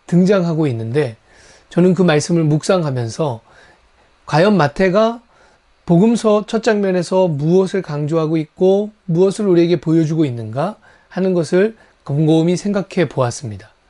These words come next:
우리는 꿈이라고 하는 형식이 굉장히 우리에게, 어, 주목을 끌게 되죠. 왜냐하면 꿈으로 하나님이 당신의 뜻을 알려주신다고 하는 것이 오늘날에도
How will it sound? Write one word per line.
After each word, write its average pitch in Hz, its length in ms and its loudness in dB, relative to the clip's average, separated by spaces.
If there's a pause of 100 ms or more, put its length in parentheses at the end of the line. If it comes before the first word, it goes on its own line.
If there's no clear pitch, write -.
(1040)
우리는 196 320 4
꿈이라고 254 500 2
하는 196 200 0
형식이 233 720 -2 (720)
굉장히 202 420 4
우리에게, 170 560 2 (460)
어, 131 440 -10 (1400)
주목을 220 500 4
끌게 160 360 2
되죠. 107 360 -12 (1000)
왜냐하면 180 400 2
꿈으로 269 380 2
하나님이 214 460 -2
당신의 165 420 -4
뜻을 175 520 0
알려주신다고 180 840 2
하는 160 160 -4
것이 180 460 -4 (300)
오늘날에도 202 840 2